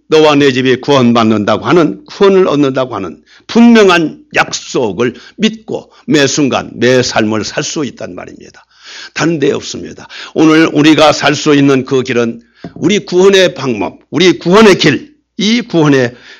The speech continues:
선물을 우리가 알고 매 순간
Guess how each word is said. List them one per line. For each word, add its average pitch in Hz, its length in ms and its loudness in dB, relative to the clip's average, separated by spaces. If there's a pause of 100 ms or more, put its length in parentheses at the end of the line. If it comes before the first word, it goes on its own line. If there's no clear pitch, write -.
(140)
선물을 113 800 -2 (300)
우리가 170 320 0
알고 190 480 -2 (140)
매 180 260 2
순간 160 560 -2